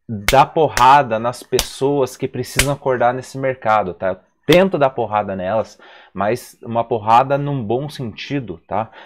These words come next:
É como se fosse um tapa. Acorda, meu filho, acorda, você tem que acordar. Sabe, pessoal, tem muita gente perdendo dinheiro à toa porque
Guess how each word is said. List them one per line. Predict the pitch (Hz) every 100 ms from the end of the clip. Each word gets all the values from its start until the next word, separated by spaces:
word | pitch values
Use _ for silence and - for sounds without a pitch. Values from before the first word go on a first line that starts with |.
| -
É | 104
como | 120 131
se | -
fosse | 147 143
um | 160
tapa. | 147 139 135 -
Acorda, | 113 - 110 127 151 147 135
meu | 117
filho, | 98 85 71
acorda, | - _ - 107 127 131 92
você | 95 -
tem | 110
que | 110
acordar. | 123 - 131 123 98 107 107 - - - - _
Sabe, | - 139
pessoal, | 143 127 - -
tem | - 135
muita | 123 143 175 170
gente | 139 151 -
perdendo | 143 127 135 135
dinheiro | 101 123 127
à |
toa | - 135 143
porque | 143 143 135 135 107 85